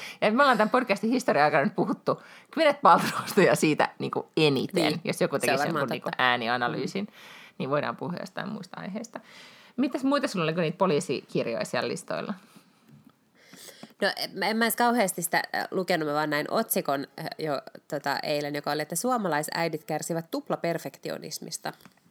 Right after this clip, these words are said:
Speaker 1: Niin,
Speaker 2: Suomalaisvanhempien-
Speaker 1: että perfektionismi ei enää riitä. Mm.
Speaker 2: Ei. Että suomalaisvanhempien uupumus johtuu eniten täydellisyyden tavoittelusta, kertoo tuore Jyväskylän yliopiston tutkimus. Ja että vanhemmille pitäisi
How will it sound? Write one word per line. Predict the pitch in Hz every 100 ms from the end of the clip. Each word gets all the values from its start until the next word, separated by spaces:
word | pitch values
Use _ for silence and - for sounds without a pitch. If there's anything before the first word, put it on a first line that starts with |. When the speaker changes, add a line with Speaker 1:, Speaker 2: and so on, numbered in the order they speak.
| - - - -
Speaker 1:
Niin, | 185 143
Speaker 2:
Suomalaisvanhempien- | 185 185 175 196 208 381
Speaker 1:
että | 170 233
perfektionismi | 156 147 170 156 156 165
ei | 110 156 113
enää | 147 135 123
riitä. | 135 120 101 - - -
Mm. | 180 143 156
Speaker 2:
Ei. | 160 151 160 - - - - - -
Että | 180 185
suomalaisvanhempien | 180 226 202 175 170 175 165 156 147 -
uupumus | 269 269 196 175 170 -
johtuu | 175 175 160 165 156
eniten | - 196 175 151 151
täydellisyyden | 214 185 147 139 - - 143
tavoittelusta, | 143 143 131 - - 131 131 - 139 - _
kertoo | - 139 135 139 139
tuore | - 165 147
Jyväskylän | 127 147 143 127 - - 127 -
yliopiston | 151 135 - - - 175 147
tutkimus. | 185 185 - - - 185 - - _ - - _ _ _ _ _ -
Ja | 147
että | 139 - - -
vanhemmille | 180 170 139 123 123
pitäisi | - 143 135 147 147